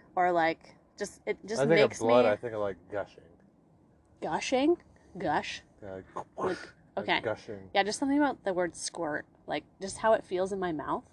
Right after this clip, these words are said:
Speaker 1: Like, say it.
Speaker 2: Squirt.
Speaker 1: Squ-, it's so hard to say. It's like an
Speaker 2: It's,
Speaker 1: effort.
Speaker 2: it's
Speaker 1: It's like,
Speaker 2: easier to say
Speaker 1: "Squirt."
Speaker 2: squirt than it is to say, like,
Speaker 1: Moist?
Speaker 2: hydrogen peroxide.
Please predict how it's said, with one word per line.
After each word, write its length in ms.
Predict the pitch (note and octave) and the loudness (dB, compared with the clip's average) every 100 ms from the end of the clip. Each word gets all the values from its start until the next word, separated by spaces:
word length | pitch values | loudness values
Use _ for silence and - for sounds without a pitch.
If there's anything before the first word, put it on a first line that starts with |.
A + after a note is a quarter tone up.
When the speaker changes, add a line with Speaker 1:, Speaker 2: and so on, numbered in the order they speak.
| _ | _
Speaker 1:
Like, 100 | F3 - - | -12 -12 -20
say 240 | - A3+ E3 | -4 0 2
it. 100 | - - _ _ | 0 -8 _ _
Speaker 2:
Squirt. 600 | - - - C3+ D#3 G#2+ - _ _ | -18 -18 -10 -6 -4 -6 -10 _ _
Speaker 1:
Squ-, 340 | - - - - | -20 -16 -8 -8
it's 160 | - | 0
so 120 | - D4 | 4 4
hard 400 | - A#3 C4+ F#3 | 2 2 2 2
to 80 | |
say. 420 | E3 - B3 G3 D3+ | -2 2 2 2 -2
It's 100 | - | -4
like 120 | G3 F#3 | -2 0
an 100 | D#3 | 2
Speaker 2:
It's, 100 | D3 | 2
Speaker 1:
effort. 240 | B3 - - | 2 2 0
Speaker 2:
it's 100 | - | -2
Speaker 1:
It's 60 | |
like, 100 | E3 | 2
Speaker 2:
easier 320 | F3+ E3 F3+ E3+ | 2 6 6 6
to 100 | D#3+ | 4
say 80 | F3 | 4
Speaker 1:
"Squirt." 380 | F3+ F3 E3 | 6 6 4
Speaker 2:
squirt 360 | - C3+ E3 E3+ | 0 4 4 2
than 160 | B2+ A#2 | -4 -6
it 120 | A#2 | -4
is 160 | B2+ A#2+ | -4 -6
to 100 | A#2 | -10
say, 340 | - C3 C3 | -8 -4 -2
like, 300 | B2+ A#2+ A2+ - - _ - _ - | 2 2 0 -6 -20 _ -20 _ -12
Speaker 1:
Moist? 380 | - E3 A#3+ - | -2 0 0 0
Speaker 2:
hydrogen 540 | - D3 C#3+ C#3 C#3+ B2+ - - | 0 0 0 -2 -2 -4 -12 0
peroxide. 720 | C3 D#3+ - A2+ F#2 F#2 | 2 2 0 -6 -6 -6